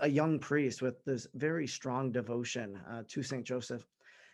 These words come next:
So you looked to Saint Joseph, you took him as your spiritual father. What impresses you the most then about Saint Joseph, about who he is?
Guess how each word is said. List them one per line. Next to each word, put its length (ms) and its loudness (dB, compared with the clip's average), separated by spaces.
So 300 10
you 400 12
looked 300 8
to 100 10
Saint 300 6
Joseph, 500 8
you 100 2
took 240 4
him 140 10
as 160 8
your 120 6
spiritual 420 2
father. 500 4
What 380 6
impresses 720 4
you 140 6
the 100 6
most 480 2
then 340 -4
about 380 2
Saint 240 0
Joseph, 460 0
about 340 0
who 160 2
he 260 2
is? 460 -2